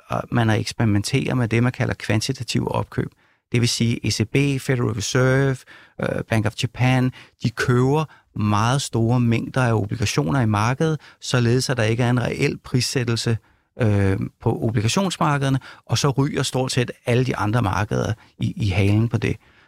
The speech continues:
Og det betyder, at vi nu har centralbankbalancer, som er meget store, og aftrykket på rentemarkederne er meget stort, samtidig med, at renterne er, er så lave. Og det, der så i virkeligheden fik det til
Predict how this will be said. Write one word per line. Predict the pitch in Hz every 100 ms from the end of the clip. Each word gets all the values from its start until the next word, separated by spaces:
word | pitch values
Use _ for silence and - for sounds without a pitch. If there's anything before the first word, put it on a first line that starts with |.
| _
Og | - 151
det | 151
betyder, | 170 - 185
at | 160
vi | 135
nu | 131 147 -
har | 131 123 -
centralbankbalancer, | - 120 - - - 131 120 117 - - - - -
som | - 117 -
er | - 101 - _ _ -
meget | 113 104 98 110 135
store, | - - 135 131 156 185 - _ _ _ _ _
og | 120 104 - _ _ _ _ 107
aftrykket | 117 139 - 143 135 131
på | 123
rentemarkederne | - 104 113 120 110 107 110
er | 104
meget | 101 104 110
stort, | - 165 - -
samtidig | - 165 180 - 165
med, | -
at | -
renterne | - - -
er, | 117 110 - - -
er | 113
så | -
lave. | 120 98 101 113 - - _ -
Og | 123 -
det, | 180 196
der |
så | 185 160
i | 135
virkeligheden | 139 170 160 139
fik | - 135 -
det | 123
til | - 143 147